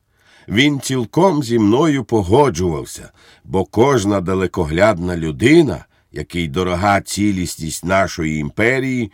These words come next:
мусила вже давно передбачити, куди може завести нас надто ліберальне ставлення до таких елементів. Добре пам'ятаю, як два роки тому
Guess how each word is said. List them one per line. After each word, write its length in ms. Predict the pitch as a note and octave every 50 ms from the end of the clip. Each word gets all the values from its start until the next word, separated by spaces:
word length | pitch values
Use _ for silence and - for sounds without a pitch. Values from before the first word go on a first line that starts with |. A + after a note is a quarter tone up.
| _ _ _ _ _ _ -
мусила 580 | C2 D#2 F#2+ A#2 B2+ A#2+ - A#2 A2 A2 A2
вже 200 | G2+ F2+ G#2+ G#2
давно 600 | F#2+ F2 G2+ G2 F#2+ F#2 F#2+ G#2 A#2 B2+ B2+ B2
передбачити, 960 | - - A#2+ A2+ A2+ G2+ G2 G2 G#2+ G#2+ G#2 G2 F2+ - F#2+ F2 - - D#2+ D2 -
куди 720 | - F2 F2 D#2 C2 C2+ D#2+ F2+ G2+ A2 A2+ A#2 A#2 A2
може 460 | G#2+ G#2+ G#2+ A2 A#2 A2+ G2 G#2 G2+
завести 600 | F2 F#2 G#2 G2+ G2+ G2 - - - G#2+ A2 A2
нас 300 | G#2+ G#2 G2+ F#2 - -
надто 640 | E2 E2+ F#2 G#2 A2+ A2 G#2 - _ _ - G#2 G#2
ліберальне 760 | G2+ G2+ F2 E2 G2 F#2+ G2+ G#2 G#2+ G#2 G2 G2 G2 F#2
ставлення 800 | - - - - - G#2 G#2+ A2+ A2 G#2 G#2 G2+ G#2 G#2 G2 F#2
до 160 | E2 F2+ F#2
таких 440 | - - F2 - - G#2+ G#2 - -
елементів. 760 | F#2 F#2+ G2 F#2 G2 G#2+ A2 G#2+ F#2+ D#2 - - - - - _ _ _ _ _ _ - - - - _ _ -
Добре 500 | - - G#2 C3 E3+ F3+ F3+ D#3 C#3 B2+
пам'ятаю, 800 | - B2 A#2 A#2+ A#2 A2 G2+ - A#2 B2 C3+ C3 B2 A2 G2+ F#2+
як 220 | F#2+ F#2 E2 C#2+
два 320 | C2+ E2 E2+ G2+ A2+ A2+
роки 360 | G#2 G#2 G#2+ G2+ - - F#2+ E2+
тому 460 | - - F2+ F2+ G#2 A#2+ C3 G#2